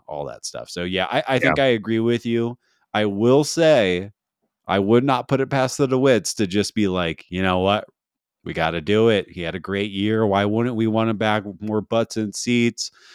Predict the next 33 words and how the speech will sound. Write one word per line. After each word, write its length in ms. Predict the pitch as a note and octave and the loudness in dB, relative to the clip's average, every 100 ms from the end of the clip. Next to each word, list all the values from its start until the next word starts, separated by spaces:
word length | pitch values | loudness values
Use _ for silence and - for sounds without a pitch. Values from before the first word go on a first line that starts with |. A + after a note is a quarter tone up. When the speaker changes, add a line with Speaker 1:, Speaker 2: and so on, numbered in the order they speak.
| - - _ - | -20 -20 _ -12
Speaker 1:
I, 100 | - | -6
I 80 | G#2 | -2
wouldn't, 300 | G#2+ G#2 A2+ | 0 0 0
it 80 | B2 | -2
would 200 | A#2+ A2+ | 0 0
not 300 | A2 A2 A2+ | 0 0 -2
shock 500 | - - A2 F2 - | -4 -4 -2 -2 -4
me 260 | F#2+ E2+ D#2+ - | -6 -6 -6 -4
by 160 | E2+ | -4
any 260 | F2 E2+ D2+ | -2 -6 -6
means. 440 | D#2+ D2+ D#2 - _ _ _ _ _ | -8 -10 -14 -18 _ _ _ _ _
Speaker 2:
Yeah. 240 | F#2+ F2 D#2+ - _ _ _ - | -10 -8 -8 -12 _ _ _ -6
The, 460 | A#2 A#2+ A#2 A2 - _ _ _ _ _ _ _ - | 2 4 6 4 0 _ _ _ _ _ _ _ -2
the, 240 | B2 A#2+ _ _ _ _ _ _ _ _ - | -2 -2 _ _ _ _ _ _ _ _ -8
I 80 | A2 | -4
get 220 | F#2+ F2 | -4 -4
that. 260 | E2+ E2 - - | -6 -8 -10 -12
Yeah. 240 | E2+ D2 | -10 -8
And 100 | - | -2
again, 220 | B2+ A2 F#2 | 0 0 -2
I'd 180 | B2 | -4
probably 280 | A#2 F2 E2+ | -6 -8 -8
be 180 | E2 D#2 | -14 -20
fine 300 | - F2 D#2 | -18 -18 -16
with 140 | D#2+ E2+ | -14 -14
it, 180 | D#2+ | -14
but, 240 | - F2+ - _ _ _ _ _ _ | -10 -10 -10 _ _ _ _ _ _
like, 180 | G#2 G2 | -4 -2
the 60 | G2+ | 2
Speaker 1:
Would 160 | G#2 A2+ | 6 8
you? 80 | |
Speaker 2:
Pujols 220 | F3 C#3 - | 8 6 2
thing, 320 | A#2 G#2+ | -4 -4